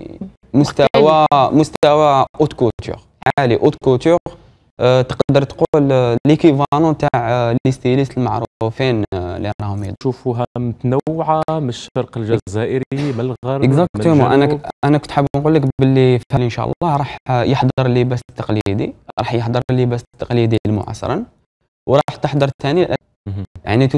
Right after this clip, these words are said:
Speaker 1: سكي كرياسيون ديزاين وكل شيء، يعني حاجه متنوعه من كل،
Speaker 3: جميل جدًا.
Speaker 1: من كل جانب.
Speaker 3: اكيد مين راح ي-، يعني، آه، يكون من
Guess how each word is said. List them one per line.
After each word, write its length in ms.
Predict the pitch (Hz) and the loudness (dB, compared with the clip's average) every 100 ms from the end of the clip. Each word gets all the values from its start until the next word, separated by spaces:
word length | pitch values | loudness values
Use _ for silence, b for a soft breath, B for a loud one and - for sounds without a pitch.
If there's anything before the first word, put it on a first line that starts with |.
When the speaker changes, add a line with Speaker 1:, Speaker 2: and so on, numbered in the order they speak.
| - | -2
Speaker 1:
سكي 200 | - 127 | 0 0
كرياسيون 840 | 123 117 117 107 - 131 - 131 113 | 0 -2 -2 -2 -4 -6 -2 0 2
ديزاين 600 | 107 101 - 117 120 98 | 2 0 0 -2 -2 -4
وكل 400 | 101 - - - | -8 -12 -14 -14
شيء، 120 | - _ - | -18 _ -6
يعني 260 | 147 170 | 0 0
حاجه 380 | 160 160 156 151 | 0 -2 0 0
متنوعه 560 | 147 - 147 139 135 156 | 0 -2 -2 -2 -2 -2
من 240 | 123 117 | -4 -4
كل، 280 | - 135 107 98 113 | -2 -2 -2 -4 -4
Speaker 3:
جميل 180 | 117 120 | -4 -4
جدًا. 160 | 120 - | -6 -6
Speaker 1:
من 80 | 110 | -2
كل 160 | 120 113 | 0 0
جانب. 160 | 113 | -4
Speaker 3:
اكيد 180 | 156 151 | -4 -4
مين 240 | 131 214 156 | -4 -6 -6
راح 320 | 123 - 123 | -6 -10 -8
ي-، 220 | 107 104 - | -6 -6 -6
يعني، 440 | 98 92 98 101 - | -8 -6 -8 -8 -8
آه، 280 | 98 90 90 b b b b | -8 -8 -10 b b b b
يكون 360 | 101 - 113 110 | -14 -8 -6 -6
من 240 | 101 101 | -6 -8